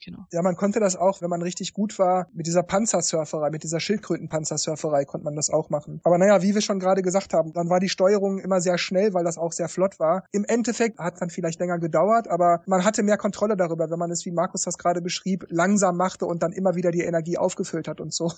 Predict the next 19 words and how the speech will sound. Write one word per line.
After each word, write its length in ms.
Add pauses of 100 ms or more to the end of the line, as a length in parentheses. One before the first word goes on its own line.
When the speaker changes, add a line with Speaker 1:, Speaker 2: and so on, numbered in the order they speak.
Speaker 1:
Ich 180
weiß 160
auch 140
gar 140
nicht, 240
mit 220
nem, 200
mit 200
nem 120
Panzer 300
bin 100
ich 120
doch 140
dann 180
nur 280
auf 160
dem 120
Wasser, 420
oder? 280